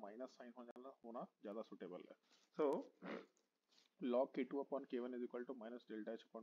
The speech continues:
two point three zero three R, one upon टी टू minus one upon T one, ये reaction का हम लोग एक अलग-अलग temperature पे अलग-अलग equilibrium कांस्टेंट के बीच का रिलेशन ऐसा आराम से एसोसिएट कर सकते हैं। reaction quotient आपको मालूम होना चाहिए, Q is equal to exactly same ही चीज़ है,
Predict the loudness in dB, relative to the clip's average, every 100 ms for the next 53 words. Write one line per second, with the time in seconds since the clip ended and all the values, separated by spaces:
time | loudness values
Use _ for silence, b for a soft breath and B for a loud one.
0 | -8 -8 -8 -6 -6 -4 -6 -4 -2 0
1 | -2 -4 _ _ _ -6 -6 -4 -6 -8
2 | -8 -8 -8 -10 -12 -12 -10 -10 -10 -12
3 | -8 -6 -6 -8 -12 -8 -4 -2 -4 -10
4 | -8 -8 -8 _ _ _ _ -8 -4 -2
5 | -4 _ _ -6 -6 -8 _ _ 2 4
6 | 6 4 0 -6 -6 -6 -4 -6 -6 -4
7 | -2 -2 -4 -6 _ _ -20 -8 -2 -2
8 | -2 -4 -8 -8 -10 -6 -4 -4 -4 -4
9 | -6 -10 -16 _ _ _ _ _ -16 -10
10 | -4 -2 -2 -4 -6 -4 -6 -6 -10 -12
11 | -16 -14 -14 -16 _ _ -20 -20 _ _
12 | 4 4 4 0 -2 0 -2 -2 -4 -4
13 | 0 0 -2 -8 -4 -4 -2 0 0 0
14 | -2 -4 -4 -4 -6 -8 -8 -10 -6 -4